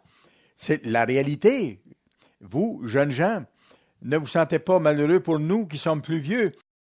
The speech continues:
qui allons peut-être mourir. Ne pensez pas de cette façon-là.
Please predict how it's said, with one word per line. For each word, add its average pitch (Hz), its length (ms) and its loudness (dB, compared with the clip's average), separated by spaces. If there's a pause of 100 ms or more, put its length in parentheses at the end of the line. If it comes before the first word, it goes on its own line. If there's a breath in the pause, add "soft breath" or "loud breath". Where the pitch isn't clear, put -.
(460)
qui 147 80 2
allons 147 180 4
peut-être 160 260 2
mourir. 170 560 0
Ne 117 140 -2
pensez 214 300 -4
pas 240 160 -4
de - 20 -18
cette 214 160 -6
façon-là. 196 580 -4